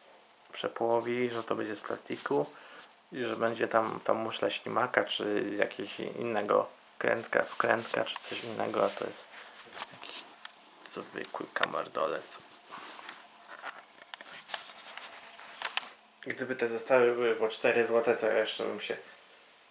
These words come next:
nie narzekał, ale osiem złotych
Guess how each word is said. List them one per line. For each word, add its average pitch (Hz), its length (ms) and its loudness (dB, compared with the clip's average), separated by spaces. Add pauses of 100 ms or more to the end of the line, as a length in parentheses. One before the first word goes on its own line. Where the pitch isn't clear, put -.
(240)
nie 143 160 0
narzekał, 123 560 6
ale 113 260 6
osiem 120 420 4
złotych 113 460 8